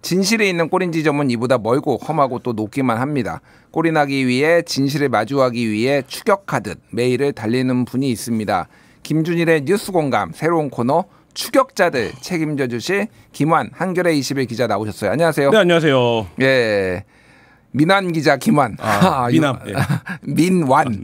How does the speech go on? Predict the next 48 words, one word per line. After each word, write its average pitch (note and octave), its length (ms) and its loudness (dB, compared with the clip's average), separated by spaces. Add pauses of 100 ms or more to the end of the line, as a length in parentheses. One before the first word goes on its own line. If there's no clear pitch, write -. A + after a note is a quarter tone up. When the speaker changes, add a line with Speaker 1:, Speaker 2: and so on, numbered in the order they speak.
Speaker 2:
아, - 80 -10
미남. C3 220 0 (240)
Speaker 1:
아, - 160 0
미남. B2+ 400 2
Speaker 2:
네. G2+ 140 0
Speaker 1:
<laughs> A#3 60 4 (680)
예, F3 100 2
제가 F#3 540 2
김환 G3 340 -2
기자랑은 F#3 560 2
여러 E3 240 2
가지로 F3+ 400 2
Speaker 2:
네. G#2+ 120 2
Speaker 1:
뭐 C3 100 2
인연도 D3 380 0
있고 C#3 140 -2
친분도 F#3 440 -2
있고 A#2 160 -2
Speaker 2:
네. B2 360 2
Speaker 1:
뭐 A#2+ 280 0
같이 - 300 -4
방송을 B2+ 580 0
한 C3+ 80 -2
Speaker 2:
음. - 20 -2
Speaker 1:
적도 C#3 260 -4
꽤 E3 180 0
많고 G#2+ 220 -2
Speaker 2:
네. G#2 200 0
Speaker 1:
그렇습니다. G#2+ 640 -2
Speaker 2:
동네 C#3 180 2
Speaker 1:
근데, C#3+ 60 -2
Speaker 2:
주민이고. G#2 400 -2 (160)
Speaker 1:
네, B2 100 0
동네 F#3+ 300 2
Speaker 2:
네, - 20 2
Speaker 1:
주민이도 D3 440 -2
Speaker 2:
네, A#2+ 40 0
네. A#2 80 2
Speaker 1:
와-, A#2 160 -2
주민이기도 B2+ 520 -4
하고요. D3 340 0 (180)
그런데, A3+ 560 2 (720)
어, E3 240 4
한겨레 C4 420 0
이십일에 F3 560 -2
최근에 F4+ 380 -2
발령이 C3+ 300 0
났어요. F2+ 400 -8